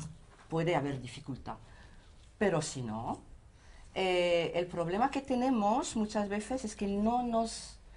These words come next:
tenemos un miedo atroz a perder el control.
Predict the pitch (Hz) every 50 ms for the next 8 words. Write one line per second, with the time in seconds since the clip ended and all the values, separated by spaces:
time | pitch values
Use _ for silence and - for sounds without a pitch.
0 | - - - - - 220 214 220 233 254 254 - - 190 202 208 208 208 214 226
1 | 233 233 185 196 190 175 - - 196 190 202 214 226 277 - - - - - -
2 | - - - - - - - - - - - - - - - - - - - 180
3 | 185 185 - 175 170 175 165 160 202 214 208 196 165 165 180 170 165 156 156 156
4 | 131 123 110 98